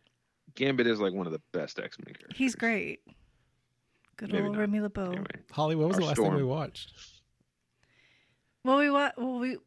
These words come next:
Speaker 2: okay, so, yeah, we watched a couple of Christmas movies with the kids, but we did watch that new movie on, is it Netflix? It was on Netflix or Hulu. Um, Jingle Jangle
Speaker 3: It was on Netflix.
Speaker 2: is a Christmas journey.
Speaker 3: Yep.
Speaker 2: It was
Speaker 1: Wow.
Speaker 2: good.
Speaker 3: It was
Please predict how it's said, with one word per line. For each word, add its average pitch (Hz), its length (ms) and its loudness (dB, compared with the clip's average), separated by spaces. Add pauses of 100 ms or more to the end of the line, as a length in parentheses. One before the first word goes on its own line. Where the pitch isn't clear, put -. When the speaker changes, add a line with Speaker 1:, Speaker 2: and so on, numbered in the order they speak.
Speaker 2:
okay, 247 280 2
so, 240 480 6
yeah, 190 200 2
we 196 120 2
watched 220 280 2
a 233 80 4
couple 214 240 -2
of 190 80 -4
Christmas - 420 -6
movies 196 260 -2
with 196 120 -6
the 190 80 -10
kids, 202 260 -6
but 233 140 -2
we 262 80 0
did 277 240 0
watch 285 280 0
that 214 240 2
new 226 200 4
movie 226 360 2
on, 196 540 -4 (500)
is 226 80 -6
it 233 100 0
Netflix? - 920 -4
It 226 120 -6
was 220 140 -4
on 220 160 2
Netflix 202 460 -4
or 190 100 -2
Hulu. 190 580 -2
Um, 202 300 -2
Jingle 208 340 0
Jangle 202 440 -2
Speaker 3:
It - 40 2
was 208 100 2
on 107 100 0
Netflix. - 420 -10
Speaker 2:
is 202 120 -4
a 202 40 -4
Christmas - 440 -2
journey. 226 580 -2
Speaker 3:
Yep. 135 180 -4 (1300)
Speaker 2:
It 302 40 -6
was 381 220 2
Speaker 1:
Wow. 427 560 2
Speaker 2:
good. 247 120 -6 (380)
Speaker 3:
It 196 60 6
was 226 160 0